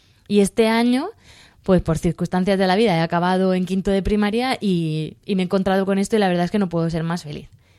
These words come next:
Bueno, me centro. ¿Cómo trabajo yo la lengua? Pues, como no tenemos libro, ya lo comenté en ese, en el podcast, pero ahora quiero, quiero explicarlo porque ya llevo todo un trimestre trabajando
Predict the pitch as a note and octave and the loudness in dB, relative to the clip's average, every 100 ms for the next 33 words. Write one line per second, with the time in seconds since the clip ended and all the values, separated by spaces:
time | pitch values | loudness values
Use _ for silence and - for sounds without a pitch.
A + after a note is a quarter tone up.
0 | _ _ _ _ E3+ D#3 - _ - - | _ _ _ _ -8 -8 -12 _ -20 -20
1 | _ F#3+ F3+ E3 E3+ D3 - - _ _ | _ -8 -6 -2 -2 -2 -8 -16 _ _
2 | - - - - _ _ F#4 E4+ B3+ G#3 | -20 -20 -20 -20 _ _ 0 2 0 -2
3 | E3+ - F3 E3 C#3 C3 C#3 G3+ F#4+ - | -4 -4 -4 -4 -6 -10 -8 -8 -8 -14
4 | - - - - - E3 E3 D#3+ F3 F#3+ | -16 -12 -12 -14 -14 -6 -4 -4 -4 -4
5 | G#3 A#3+ C4 A#3+ - - - - _ - | -4 -4 -4 -4 -6 -10 -20 -20 _ -20
6 | - - - F3 F#3 G#3 A#3 A3+ G#3 G#3 | -20 -16 -8 2 6 6 6 4 2 0
7 | G3+ G3 F#3 F3 E3+ D3+ D3 - C4 C4 | 0 0 0 0 -2 -4 -8 -4 -4 -2
8 | G3+ G#3+ A3+ G3 E3 F3 F3+ F3 E3 - | 0 2 2 2 0 0 2 0 0 -6
9 | - - - - A3 G#3+ G3 F3+ B3 C4 | -20 -20 -4 4 4 4 0 0 2 2
10 | F#3+ - E3+ F3+ F3+ G3 E3+ F3+ F#3+ G3+ | 0 -2 0 2 2 2 2 2 4 2
11 | F#3 F#3+ G3 G3 F3 D#3 D#3 F#3 G3+ G3+ | 2 0 0 -2 -2 -4 -2 0 0 0
12 | B3 | -2